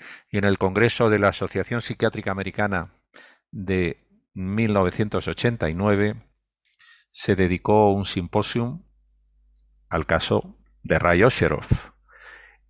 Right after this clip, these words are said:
Y cuando se iba a celebrar, apareció Ray acompañado de su hijo Sam.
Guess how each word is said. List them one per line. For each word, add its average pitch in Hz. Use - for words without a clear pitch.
Y 87
cuando 85
se -
iba 107
a -
celebrar, 95
apareció 92
Ray 113
acompañado 87
de 95
su 90
hijo 95
Sam. 64